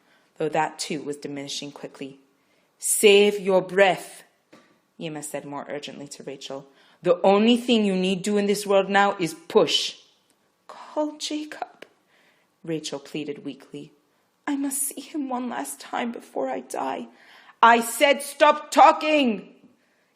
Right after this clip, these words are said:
Yima clamped the palm of her hand over Rachel's mouth. Push! Do not speak! Push, push, push! Rachel was shocked by Yima's vehemence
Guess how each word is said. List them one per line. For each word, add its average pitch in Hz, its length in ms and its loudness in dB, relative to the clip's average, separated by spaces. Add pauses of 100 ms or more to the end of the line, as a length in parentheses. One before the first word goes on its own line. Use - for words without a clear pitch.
(100)
Yima 156 280 -8
clamped - 320 -10
the 180 60 -10
palm 160 260 -10
of 156 100 -20
her 175 100 -14
hand 160 320 -10
over 139 240 -12
Rachel's 143 380 -12
mouth. 139 240 -10 (440)
Push! - 420 4 (380)
Do 233 140 4
not 240 380 6 (140)
speak! - 580 -4 (400)
Push, 302 360 4 (180)
push, 302 340 4 (260)
push! - 540 6 (1040)
Rachel 175 340 -10
was 143 180 -8
shocked - 380 -8
by 151 100 -8
Yima's 147 320 -10
vehemence 139 580 -16